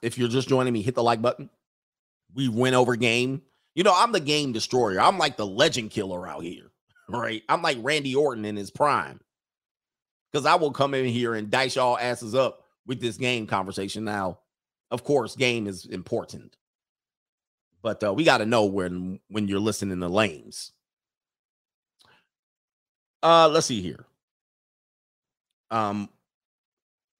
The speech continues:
let's go to looks, money, status, right? So let me put up a, a little slide here, just so, um,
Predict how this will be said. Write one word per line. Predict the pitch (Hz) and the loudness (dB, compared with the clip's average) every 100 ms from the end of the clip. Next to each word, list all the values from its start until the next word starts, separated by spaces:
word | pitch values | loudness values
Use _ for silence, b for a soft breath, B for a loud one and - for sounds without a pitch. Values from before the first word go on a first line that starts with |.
| _ 190 | _ -4
let's | - | 2
go | 285 | 6
to | |
looks, | 185 170 | 6 4
money, | 131 123 | 2 -2
status, | 110 107 87 - | -2 -4 -4 -10
right? | - 60 - _ _ | -14 -16 -20 _ _
So | - 139 | -4 0
let | 165 | 0
me | 220 185 | -2 -2
put | - 151 | 0 2
up | 143 | 0
a, | 104 101 - | -4 -6 -6
a | 107 | -4
little | 110 95 | -4 -6
slide | - 107 92 87 | -4 -2 -2 -4
here, | 80 82 80 82 | -10 -10 -10 -8
just | 117 110 | -6 -2
so, | 117 104 - | 2 2 0
um, | 92 87 78 71 | 0 0 -2 -8